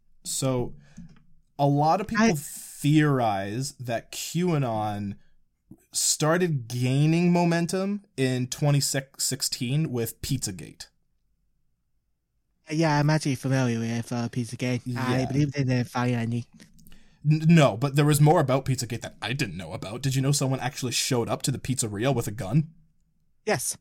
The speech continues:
Speaker 2: actually.
Speaker 1: And,
Speaker 2: Um,
Speaker 1: like, fired rounds?
Speaker 2: Uh, yes, actually.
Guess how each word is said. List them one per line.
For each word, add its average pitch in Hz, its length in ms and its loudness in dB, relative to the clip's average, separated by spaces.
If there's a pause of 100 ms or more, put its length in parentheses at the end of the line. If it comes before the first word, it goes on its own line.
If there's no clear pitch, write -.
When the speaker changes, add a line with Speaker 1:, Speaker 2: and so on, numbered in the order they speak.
(160)
Speaker 2:
actually. 135 340 -4 (480)
Speaker 1:
And, 123 160 2
Speaker 2:
Um, 120 60 2
Speaker 1:
like, 113 260 -2
fired 127 500 2
rounds? 120 600 4 (920)
Speaker 2:
Uh, 156 400 2
yes, 165 300 2
actually. 127 460 -4